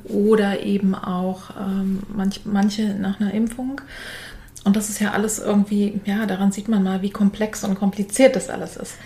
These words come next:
Speaker 2: ne?
Speaker 1: Ja.
Speaker 2: Ja. Aber kommen wir mal wieder zu dir.
Speaker 1: Okay.
Speaker 2: Das heißt, du hast die Diagnose bekommen, es
Speaker 1: Ja.
Speaker 2: wurde dir erstmal gar nicht so besonders viel erzählt.
Speaker 1: Nein.
Speaker 2: Wie ging es dann weiter? Wie ist der Verlauf gewesen der Erkrankung, ähm, ja,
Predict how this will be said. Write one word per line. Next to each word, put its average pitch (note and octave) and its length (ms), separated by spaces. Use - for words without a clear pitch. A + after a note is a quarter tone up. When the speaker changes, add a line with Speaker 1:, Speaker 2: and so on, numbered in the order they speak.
Speaker 2:
ne? G#3 180
Speaker 1:
Ja. A3+ 240
Speaker 2:
Ja. G3 140
Aber G#3+ 120
kommen D4+ 200
wir D#4 80
mal B3+ 120
wieder A#3 220
zu G#3 140
dir. E3+ 340
Speaker 1:
Okay. C#4 120
Speaker 2:
Das G#3+ 140
heißt, A#3+ 240
du A3+ 40
hast G#3+ 140
die A3 80
Diagnose G3+ 560
bekommen, B3+ 400
es B3 120
Speaker 1:
Ja. G#3+ 80
Speaker 2:
wurde B3+ 160
dir G3+ 140
erstmal F#3+ 360
gar F3+ 180
nicht G3+ 160
so G3 100
besonders F3+ 500
viel F#3+ 240
erzählt. A#3+ 1000
Speaker 1:
Nein. A3+ 240
Speaker 2:
Wie A#3+ 220
ging C#4 200
es - 160
dann C4 200
weiter? G3+ 460
Wie A#3+ 100
ist - 200
der A#3 60
Verlauf G#3+ 520
gewesen G#3+ 400
der G#3 140
Erkrankung, C#4 840
ähm, A3+ 640
ja, G#3 220